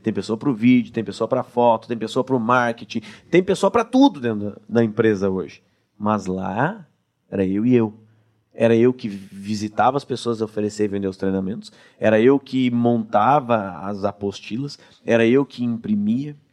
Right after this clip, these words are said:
Era eu que ministrava o treinamento. Era eu que fazia o marketing. Era eu que preparava financeiro. Era eu que fazia basicamente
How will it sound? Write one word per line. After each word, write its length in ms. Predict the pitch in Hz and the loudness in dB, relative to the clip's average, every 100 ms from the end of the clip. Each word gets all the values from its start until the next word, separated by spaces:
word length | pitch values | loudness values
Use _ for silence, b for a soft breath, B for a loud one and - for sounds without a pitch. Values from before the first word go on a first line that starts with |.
| _ b b b | _ b b b
Era 240 | 120 127 131 | 2 4 6
eu 120 | 151 | 4
que 140 | 147 | 2
ministrava 460 | 135 120 - 117 104 | 0 0 2 0 2
o 40 | |
treinamento. 560 | 113 107 98 104 131 139 | 0 -2 -2 -6 -4 0
Era 160 | 127 | 2
eu 160 | 127 127 | 4 2
que 80 | - | 0
fazia 220 | 113 107 | -2 0
o 40 | |
marketing. 520 | 98 101 131 - - 135 | 0 0 0 -4 -4 2
Era 140 | 123 | 4
eu 120 | 127 | 2
que 140 | 131 110 | 0 -6
preparava 480 | 113 - 104 113 | -4 0 2 2
financeiro. 580 | 107 107 110 101 123 139 | -2 -8 -8 -4 -2 2
Era 200 | 160 143 | 2 2
eu 240 | 120 156 185 | 2 0 -4
que 100 | - | -8
fazia 340 | 123 113 165 | -6 -4 -6
basicamente 840 | 151 151 180 123 135 175 - 233 | -4 -4 -4 -4 -2 -4 -6 -10